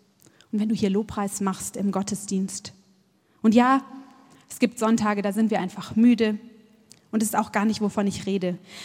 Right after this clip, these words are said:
Aber ich will uns einfach mal darauf aufmerksam machen, dass es Singen mitunter gar nicht nur für diese vertikale Gott- und Ich-Beziehung einen Unterschied macht, sondern dass, wenn ich mich in den Lobpreis einklinke, dass es auch für die Menschen um dich rum,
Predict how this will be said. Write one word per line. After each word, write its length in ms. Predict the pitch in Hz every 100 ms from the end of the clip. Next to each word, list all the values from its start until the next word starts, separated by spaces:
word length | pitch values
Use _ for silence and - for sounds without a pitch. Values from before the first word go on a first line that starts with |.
| -
Aber 140 | 240
ich 100 | 262
will 120 | 294 330
uns 140 | 330
einfach 280 | 247 285 269
mal 140 | 254
darauf 240 | 262 240 -
aufmerksam 600 | 214 214 220 - 196 185
machen, 380 | 175 202 190 - - _ _ - _ -
dass 180 | 226
es 320 | 220 - - - _ _
Singen 440 | 190 190 277 269 254
mitunter 420 | 233 233 240 220
gar 220 | 220 220
nicht 200 | 262 240
nur 140 | 233 220
für 140 | 233
diese 320 | 208 196 190 180
vertikale 600 | 202 214 226 220 - 196
Gott- 400 | 190 214 214 - -
und 240 | 202 196 -
Ich-Beziehung 1400 | 226 233 - - _ _ _ _ - - 202 - 240 220
einen 100 | 208
Unterschied 500 | 208 208 196 - 196
macht, 420 | 190 180 - - - _ _ _ _ _ _ _ _ - -
sondern 380 | - 220 214 208 - - - -
dass, 160 | 208
wenn 100 | 220
ich 260 | 226 294 -
mich 220 | 269 269
in 80 | 233
den 140 | 226
Lobpreis 400 | 233 240 220 208
einklinke, 640 | - 196 202 - 185 185 185
dass 180 | 202 208
es 160 | -
auch 140 | - -
für 160 | -
die 140 | 208 208
Menschen 420 | 208 240 - 233
um 160 | 214
dich 260 | 208 202 -
rum, 280 | 190 175